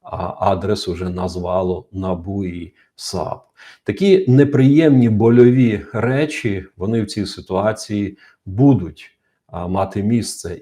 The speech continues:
і їх кількість, безумовно, у цій ситуації зросте. Однак не вони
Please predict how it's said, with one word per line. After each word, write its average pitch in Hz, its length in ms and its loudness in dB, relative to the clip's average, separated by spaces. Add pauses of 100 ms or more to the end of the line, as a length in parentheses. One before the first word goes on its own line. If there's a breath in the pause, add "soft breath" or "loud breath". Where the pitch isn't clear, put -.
і 92 100 -8 (720)
їх 110 540 0
кількість, 123 680 -6
безумовно, 110 920 4 (320)
у 87 320 -10
цій 92 180 -8
ситуації 92 840 -6 (200)
зросте. 95 720 -4 (280 loud breath)
Однак 170 420 4
не 147 140 8
вони 147 720 6